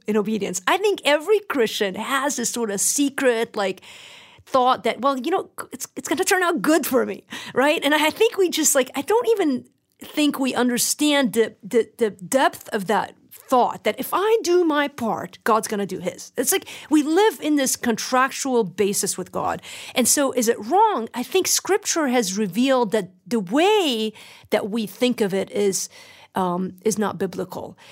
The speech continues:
Like, I've always connected the story of John the Baptist, who was serving the Lord like nobody's business and ends up being in prison while Jesus is healing everyone. And he ends up, you know, asking, like, "Jesus, are you the one? You know, what happened here?"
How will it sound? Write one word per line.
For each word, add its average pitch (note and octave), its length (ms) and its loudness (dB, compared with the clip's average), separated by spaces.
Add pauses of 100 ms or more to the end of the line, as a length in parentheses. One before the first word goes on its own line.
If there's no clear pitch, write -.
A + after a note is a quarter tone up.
(160)
Like, F#3 300 -2
I've G#3 100 -4
always C4 320 0
connected F#3+ 440 -4
the F3+ 60 -6
story F#3+ 220 -4
of F3+ 60 -8
John F#3 220 -4
the F#3 60 -4
Baptist, F#3 600 -4
who F3 240 -2
was F3+ 180 -4
serving A3+ 420 -4
the G#3 120 -4
Lord A3+ 320 0
like F#3+ 200 -8
nobody's A3+ 440 -2
business G#3 600 -4
and G3+ 140 -2
ends A#3 180 0
up A#3+ 160 0
being A3+ 160 -4
in A3 80 0
prison A#3+ 360 -2
while E4+ 320 2
Jesus D#4 400 0
is G#3+ 100 -4
healing B3 260 0
everyone. A3 280 0
And G3 80 -4
he G#3+ 100 0
ends A#3+ 160 2
up, A#3 120 -2 (320)
you A3 80 0
know, G#3+ 60 0
asking, D4 400 0
like, - 300 -12
"Jesus, - 280 -2
are F#4 80 2
you G#4+ 220 -8
the G4+ 220 2 (140)
one? G3+ 240 -2
You G#3+ 100 -2
know, C4+ 80 2
what E4+ 160 2
happened F#4 420 0
here?" G3+ 260 -2